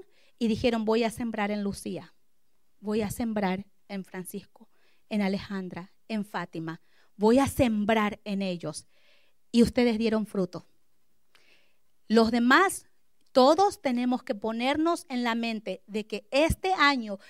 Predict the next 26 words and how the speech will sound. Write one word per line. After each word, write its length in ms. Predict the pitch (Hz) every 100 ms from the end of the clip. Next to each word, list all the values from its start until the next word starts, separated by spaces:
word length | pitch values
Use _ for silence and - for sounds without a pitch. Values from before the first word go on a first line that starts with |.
| - -
va 60 |
a 60 | 202
ser 260 | - 226 -
un 300 | 214 208 220
año 380 | 262 302 311 302
de 160 | 214 214
siembra. 680 | - - 247 220 196 160 - _ - _ _
Si 160 | - 294
usted 400 | 277 349 349 302
tiene 380 | - 330 330 311 -
un, 480 | 311 330 320 294 - - - -
un 220 | 320 330
fin 180 | 339 311
de 80 | 277
semana 420 | 294 269 269 262
libre, 360 | 269 285 262
si 100 | 240
usted 240 | 269 - 311
tiene 240 | 320 320
una, 380 | 302 302 311 294
un 260 | 311 311 294
día 280 | 349 392 359
en 80 |
la 100 | 285
semana 420 | 247 277 262 247 240
libre, 360 | 240 226 202